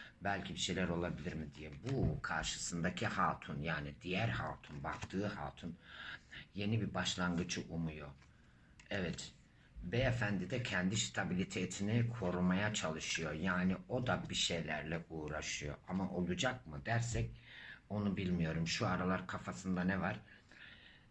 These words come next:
Ee, belki çocuklarınız olabilir, belki de olmayabilir ama başka bir kadın daha var ve onun, ondan beklentisi çok fazla. O kadından. Bu kadın onun çocuğu olabilir, sizinki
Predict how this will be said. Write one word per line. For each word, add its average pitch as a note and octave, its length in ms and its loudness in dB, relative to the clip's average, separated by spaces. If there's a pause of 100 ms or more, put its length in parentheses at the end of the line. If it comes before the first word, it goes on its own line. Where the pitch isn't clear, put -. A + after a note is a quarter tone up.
(120)
Ee, F#2+ 420 4 (100)
belki A2+ 340 2
çocuklarınız G2 680 2
olabilir, F2 500 4 (100)
belki F2+ 380 0
de F#2 60 -2
olmayabilir F2+ 1120 0
ama A2 420 2 (320)
başka F2+ 400 -2
bir F2+ 100 -4
kadın E2+ 420 0
daha E2+ 280 0
var A2 320 2
ve F#2 140 -2
onun, F#2 420 0 (120)
ondan F#2 440 2
beklentisi E2+ 600 -4
çok - 300 -8
fazla. - 380 -6 (920)
O F#2+ 100 -8
kadından. F2 540 0 (420)
Bu G2 140 -4
kadın G2 320 0
onun G2 260 0
çocuğu F#2+ 380 0
olabilir, F2+ 460 2
sizinki - 640 -4